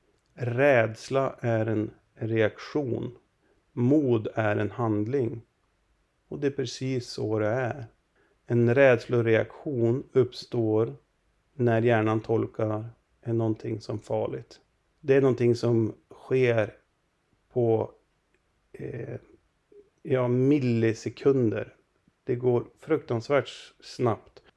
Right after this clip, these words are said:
på en del av hjärnan som inte står under medveten kontroll. Det bara händer. Och så blir vi rädda och så får vi ångest och så blir vi oroliga och så vidare.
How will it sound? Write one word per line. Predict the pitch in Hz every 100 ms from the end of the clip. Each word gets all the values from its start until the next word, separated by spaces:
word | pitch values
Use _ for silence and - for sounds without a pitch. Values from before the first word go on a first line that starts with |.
| _ _
på | - 143
en | 135 123 120 -
del | 127 123 120
av | 113
hjärnan | 117 113 110 113 110 104
som | - 113 110
inte | 120 107 120
står | 110 - 110 107
under | 113 110 107 113 110 _ _
medveten | 123 113 107 110 107 - 117
kontroll. | 110 104 127 127 113 117 _ _ _ _ _ -
Det | 143
bara | 131
händer. | 120 120 123 123 110 120 - _
Och | -
så | 127
blir | 127
vi | 120 110
rädda | 110 107
och | 117
så | 117
får | 113 120
vi |
ångest | 117 110 107 113 -
och |
så | 123
blir | 123 127
vi |
oroliga | 123 110 110 117
och | 117
så | 113
vidare. | 117 113 113